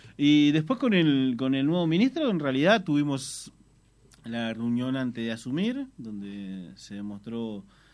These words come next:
predispuesto al diálogo, y después hemos tenido dos encuentros, uno que, que vino a saludar, tuvo cinco minutos, y este último que te mencionaba, y capaz que no es el, el, desde los sindicatos lo que pretendíamos, pero bueno, no podemos decir que no hay diálogo porque hay un,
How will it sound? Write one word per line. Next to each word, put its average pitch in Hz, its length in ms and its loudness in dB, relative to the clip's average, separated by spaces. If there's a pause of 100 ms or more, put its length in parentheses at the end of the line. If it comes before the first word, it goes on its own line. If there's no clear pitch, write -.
(460)
predispuesto 117 560 -6
al 135 80 -4
diálogo, 226 600 -6 (140)
y 135 140 -10
después 151 580 -10
hemos 143 320 -12
tenido 117 880 -8 (1400)
dos 135 260 -10
encuentros, 123 640 -6
uno 131 240 -2
que, 107 340 -6
que 110 140 -10
vino 120 300 -6
a - 40 -8
saludar, 117 460 -12
tuvo 107 380 -16
cinco 117 280 -12
minutos, 151 380 -6
y 117 100 -6
este 117 200 -10
último 117 360 -4
que 113 80 -6
te 117 120 -8
mencionaba, 135 680 -8 (140)
y 101 160 -18
capaz 98 320 -18
que 113 100 -10
no 113 160 -6
es 113 160 -10
el, 101 320 -10
el, 87 380 -16 (160)
desde 101 240 -6
los 101 160 -12
sindicatos 107 600 -10
lo 107 140 -10
que 98 100 -12
pretendíamos, 107 680 -10
pero 98 220 -12
bueno, 113 240 -8
no 107 140 -10
podemos 117 300 -8
decir 120 200 -10
que 120 80 -10
no 117 60 -8
hay 117 80 -8
diálogo 131 300 -8
porque 113 220 -14
hay 113 200 -8
un, 101 240 -8